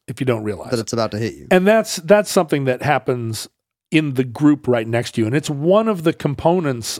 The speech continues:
Speaker 1: of the success of a wave. There's, um, you know, there's the,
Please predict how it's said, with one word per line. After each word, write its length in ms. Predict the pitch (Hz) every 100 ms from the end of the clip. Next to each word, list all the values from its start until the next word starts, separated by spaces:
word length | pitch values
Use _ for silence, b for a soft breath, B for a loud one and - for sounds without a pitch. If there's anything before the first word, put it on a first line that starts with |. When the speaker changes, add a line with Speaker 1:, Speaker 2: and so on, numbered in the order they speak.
| -
Speaker 1:
of 480 | 127 127 123 120 - b b b 127
the 120 | 143
success 480 | - 156 - 151 -
of 120 | 131
a 40 |
wave. 520 | 127 135 104 - - -
There's, 420 | 123 127 117 104 -
um, 420 | 120 113 110 110 - _ _ _ _ _ _ -
you 80 | 135
know, 140 | 117
there's 380 | 110 123 120 113
the, 520 | 117 117 117 113 113